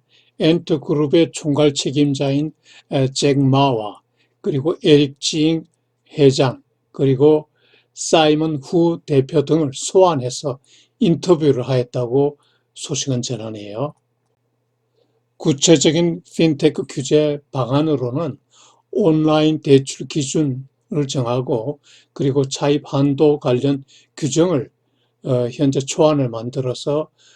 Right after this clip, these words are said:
어, 발표하였다고 합니다. 중국 인민은행 부총재가 상해증권거래소의, 어, 어, 아이피오 보류 결정은 소비자 이해관계와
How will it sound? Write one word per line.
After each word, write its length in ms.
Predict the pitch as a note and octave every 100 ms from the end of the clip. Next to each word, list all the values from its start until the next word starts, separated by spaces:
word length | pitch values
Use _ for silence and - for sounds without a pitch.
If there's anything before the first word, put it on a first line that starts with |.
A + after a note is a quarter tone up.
| _
어, 240 | F#3 B2+ B2 C3+ _ _
발표하였다고 920 | C3+ C3 C#3 C3+ - E3+ D#3+ C#3+ A#2 G2+
합니다. 440 | A2 G2+ C#3 C#3 _ _ _ _ _ _ _ _ _ _ _ _ _ _ _ -
중국 480 | - F3 D3+ B2
인민은행 640 | D3 D3 D3+ D#3 E3 C3+ C3
부총재가 1080 | - C#3+ - D3+ D#3 D#3 C#3+ C#3+ A2+ D3 - _ _ _
상해증권거래소의, 1800 | - - D#3 E3 D#3+ E3+ F3 F3+ C#3 - C#3+ C#3 C#3 C#3+ C#3 D3+ E3 B3
어, 320 | D3+ B2+ B2+ C3 _ _ _ _ _
어, 360 | D3+ B2+ C3 D3+
아이피오 420 | D3 C#3+ D3+ C#3+
보류 300 | D3 C3+ C#3
결정은 600 | C3+ C3 C3+ C#3+ D#3+ - _ _ _
소비자 640 | - - - C#3 D#3+ E3+ E3+
이해관계와 1160 | F#3+ D3 C#3 D3 C3 C3+ C3+ C3+ C3+ D3+ D3